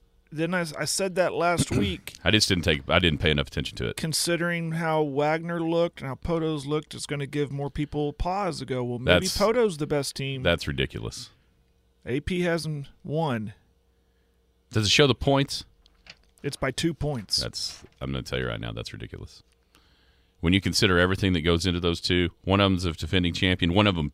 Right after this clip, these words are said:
Speaker 2: beat the hell out of the other one in the playoffs a, a year ago. Come on.
Speaker 1: A P has Elk at ten.
Speaker 2: Yeah, I do see that. That's,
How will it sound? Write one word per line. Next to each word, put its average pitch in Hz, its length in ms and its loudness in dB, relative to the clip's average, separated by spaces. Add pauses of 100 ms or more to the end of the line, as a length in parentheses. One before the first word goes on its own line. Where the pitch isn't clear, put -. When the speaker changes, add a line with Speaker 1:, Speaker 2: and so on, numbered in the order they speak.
Speaker 2:
beat 101 220 2
the 73 100 0
hell 90 240 4
out 87 140 8
of 82 60 2
the 82 140 4
other 85 140 4
one 87 120 0
in 82 60 2
the 76 80 -2
playoffs 85 480 2
a, 78 140 -4
a - 20 -2
year 85 220 2
ago. 85 300 2 (1000)
Come 58 180 -4
on. - 120 -12 (960)
Speaker 1:
A 143 120 -2
P 160 160 -4
has 139 180 2
Elk 143 220 0
at 135 100 -8
ten. 156 300 -2 (340)
Speaker 2:
Yeah, 73 160 2
I - 20 4
do 87 140 2
see 113 180 -4
that. 85 280 0
That's, - 280 -2